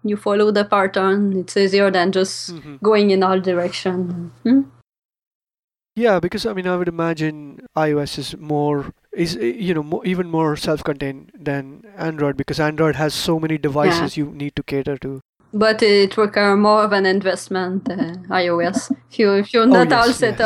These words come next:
Speaker 1: up in, uh, Apple stuff.
Speaker 2: Absolutely. Sure, yeah. If you're <laughs> not already sending lo-, loads of money to Apple, then yes, uh, it is a big investment to get started.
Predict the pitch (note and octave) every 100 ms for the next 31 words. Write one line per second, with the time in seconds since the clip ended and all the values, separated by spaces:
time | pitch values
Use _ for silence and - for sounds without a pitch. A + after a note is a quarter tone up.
0 | A3+ G#3+ A3 A#3 G#3+ G3 G3 G3 G3 F#3+
1 | - G3+ D#3+ - C#3+ B2+ C3+ - - -
2 | _ _ _ _ _ - - G3+ D#3 D3+
3 | D3+ G#3+ G#3+ G3+ F3+ G3 F#3+ G3+ G3+ -
4 | - - - - _ - - F#3 F3+ E3+
5 | F3+ A2+ F3+ F3+ D#3+ D#3+ D#3+ D#3 D3+ D#3
6 | C#3+ C#3+ C#3 C#3 - C#3 B2+ - - -
7 | C#3 - G3 D3+ D3+ C#3+ - C#3 C3+ C3
8 | B2 B2 - B2 B2 - - - - -
9 | B2 - -